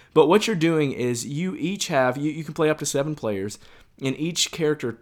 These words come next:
is a, each person in the game is a different dwarf. And you're gonna have your own little mine car,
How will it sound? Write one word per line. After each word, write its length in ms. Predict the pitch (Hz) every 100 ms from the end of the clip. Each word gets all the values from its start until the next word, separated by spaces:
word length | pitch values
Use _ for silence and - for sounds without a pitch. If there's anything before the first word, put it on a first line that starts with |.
| -
is 380 | - 110 117 107
a, 220 | - 113 107
each 300 | 127 160 -
person 420 | 165 147 143 117 -
in 140 | 117
the 80 | 120
game 600 | 113 123 120 110 104 120 - _ - -
is 680 | 113 113 110 104 101 - - - _ _
a 340 | - 113 107 104
different 380 | 117 135 117 101
dwarf. 440 | 98 92 71 - - _ -
And 120 | 120
you're 120 | 139
gonna 120 | 135 127
have 180 | 123
your 140 | 120 117
own 220 | 135 151
little 160 | 156 156
mine 300 | 135 117 110
car, 380 | 101 92 95